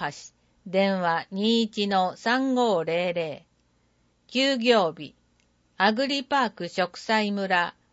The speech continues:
花マルシェ、第一水曜日。相談。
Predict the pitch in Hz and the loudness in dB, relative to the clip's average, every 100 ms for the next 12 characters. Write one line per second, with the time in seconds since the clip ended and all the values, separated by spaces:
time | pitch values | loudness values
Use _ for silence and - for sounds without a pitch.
0 | _ - 202 254 262 254 226 175 - 147 | _ 0 2 4 4 2 0 -4 -8 -10
1 | 123 _ _ _ - 180 185 226 240 226 | -10 _ _ _ -10 2 4 4 0 -4
2 | 214 - 190 185 170 151 135 123 143 _ | -8 -6 -6 -4 -2 -2 -4 -12 -20 _
3 | _ _ _ _ _ _ _ _ _ _ | _ _ _ _ _ _ _ _ _ _
4 | _ _ _ _ _ _ _ _ _ _ | _ _ _ _ _ _ _ _ _ _
5 | - 202 190 185 165 156 143 | 0 2 2 0 -2 -4 -8